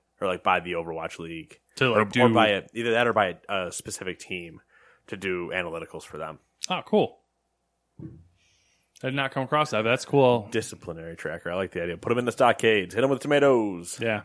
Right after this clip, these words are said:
Speaker 1: Is there
Speaker 2: Yeah.
Speaker 1: a comment board?
Speaker 2: I didn't see one. It,
Speaker 1: I,
Speaker 2: to me,
Speaker 1: uh,
Speaker 2: it looked like
Speaker 1: smartly,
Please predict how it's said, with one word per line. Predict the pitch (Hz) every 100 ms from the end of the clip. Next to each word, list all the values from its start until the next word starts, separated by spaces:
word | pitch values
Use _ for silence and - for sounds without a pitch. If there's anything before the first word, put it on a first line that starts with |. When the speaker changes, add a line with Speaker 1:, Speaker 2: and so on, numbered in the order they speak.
| _ - - - -
Speaker 1:
Is |
there | 135
Speaker 2:
Yeah. | 104
Speaker 1:
a |
comment | 104 131 139
board? | 160 165 - _ _ _ - _ _ _ _ -
Speaker 2:
I | 143 190
didn't | 226 214
see | 147 - 127
one. | 101 92 95
It, | 135 143
Speaker 1:
I, |
Speaker 2:
to | - 156
me, | 180 208
Speaker 1:
uh, |
Speaker 2:
it |
looked | 170 170
like | 170 156
Speaker 1:
smartly, | 160 165 165